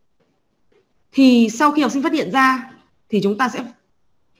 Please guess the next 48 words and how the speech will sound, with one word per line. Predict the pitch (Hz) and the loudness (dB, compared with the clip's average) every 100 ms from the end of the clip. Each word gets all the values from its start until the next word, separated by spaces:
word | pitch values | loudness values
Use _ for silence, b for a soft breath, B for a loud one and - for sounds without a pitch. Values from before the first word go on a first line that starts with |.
| _ _ _ _ _ _ _ | _ _ _ _ _ _ _
các | 294 | -4
em | 285 277 | -2 0
đưa | 294 | 0
ra | 277 | 0
những | 269 311 | 0 -2
nhận | - | -4
định | 233 240 | -4 -2
ban | 254 | 0
đầu | 220 | 2
hoặc | 190 - | 0 -2
có | |
thể | 311 240 | -2 -2
đặt | 180 226 | 0 -4
ra | 254 | -2
những | 269 | -4
câu | 294 302 | -2 0
hỏi, | 269 170 | 0 0
những | 165 | 0
băn | 285 285 | 0 2
khoăn. | 311 294 262 B B B | 0 0 -4 B B B
Thì | 202 | 0
lúc | 233 | 2
đó | 233 226 | 2 0
giáo | 254 | 0
viên | 269 247 | -2 -4
mới | 254 | -4
chốt | 320 339 | -4 -2
vấn | 240 | -2
đề | 254 214 165 B B B | 0 -2 -2 B B B
là | 202 | 2
dấu | 202 233 | 2 4
hóa | 254 | 2
bất | 277 320 | 0 -2
thường | 247 190 | -2 -2
nó | |
sẽ, | 208 330 - | -4 -10 -12
sẽ | - - | -12 -8
xuất | 330 | -2
hiện | 302 - | -2 -2
bất | 359 - | -6 -2
kỳ | 247 196 | -2 -2
chỗ | |
nào | 240 226 180 | -2 -4 -4
trong | 220 | -6
bài | 190 | -4
hát, | 196 254 - _ _ _ | -4 -6 -8 _ _ _
bản | 202 160 | -6 -4
nhạc. | 175 165 | -4 -6